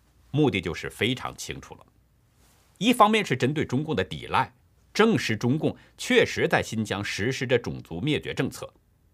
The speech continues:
另一方面是有心人在用举报罪证的方式为自己留后路，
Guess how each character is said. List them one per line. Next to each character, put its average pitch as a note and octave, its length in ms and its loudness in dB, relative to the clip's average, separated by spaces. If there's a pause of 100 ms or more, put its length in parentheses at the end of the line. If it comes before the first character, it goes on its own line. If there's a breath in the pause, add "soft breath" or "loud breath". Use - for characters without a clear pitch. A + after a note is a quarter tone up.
(400)
另 A3 180 2
一 D#3 60 6
方 A#2 180 2
面 G2 120 0
是 - 300 -8 (280)
有 C3 200 6
心 G#3+ 200 4
人 F3 120 6
在 F#3 140 6
用 D#3+ 180 4
举 F2+ 220 -6
报 D#3+ 180 4
罪 D3+ 240 2
证 F#3+ 220 0
的 C2+ 100 -10
方 C2 220 -10
式 - 240 -10 (460)
为 C#3+ 180 6
自 B2+ 220 -4
己 B1+ 260 -10
留 D3 180 -8
后 - 300 -2
路， C#3+ 160 -8